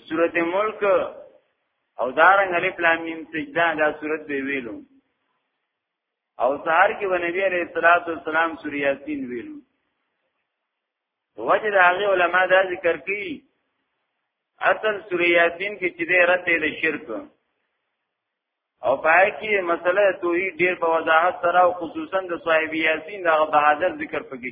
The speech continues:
شوی دی. دی وجه نه انسان ته دا تعلیم ورکوي چې تم دغه سره خو در باندې راغله، د صاحب یاسین په رنګ بهادر شه.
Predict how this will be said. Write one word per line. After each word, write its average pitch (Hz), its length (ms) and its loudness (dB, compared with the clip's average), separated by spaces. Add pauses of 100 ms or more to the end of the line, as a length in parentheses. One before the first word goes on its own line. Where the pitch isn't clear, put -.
شوی 120 220 -6
دی. 98 160 -14 (1600)
دی 214 260 -2
وجه 208 280 0
نه 214 140 -2
انسان 185 380 4
ته 175 60 -4
دا 185 120 6 (160)
تعلیم 170 340 0
ورکوي 185 360 0
چې 165 200 -6
تم 202 200 -2
دغه 185 280 4
سره 170 220 2
خو 185 140 -6
در 170 160 2
باندې 165 340 2
راغله، 190 340 6
د 156 80 -6 (120)
صاحب 175 260 0
یاسین 165 440 -4
په 160 140 -2
رنګ 160 120 -6 (120)
بهادر 139 480 0
شه. 117 140 -12